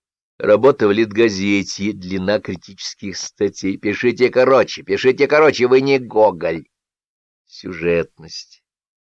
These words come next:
Она исчезла. Нельзя найти человека, который мог бы написать рассказ. Чего недостаточно?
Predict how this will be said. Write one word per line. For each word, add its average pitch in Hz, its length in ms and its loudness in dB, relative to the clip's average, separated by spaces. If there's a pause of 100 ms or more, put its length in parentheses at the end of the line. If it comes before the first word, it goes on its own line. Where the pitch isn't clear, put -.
(220)
Она - 200 -4
исчезла. - 800 -12 (800)
Нельзя 143 480 0
найти 135 500 0
человека, 113 920 0
который 85 260 -10
мог 90 160 -4
бы 87 100 -4
написать 87 420 -8
рассказ. - 540 -10 (640)
Чего 180 580 0
недостаточно? 135 960 -4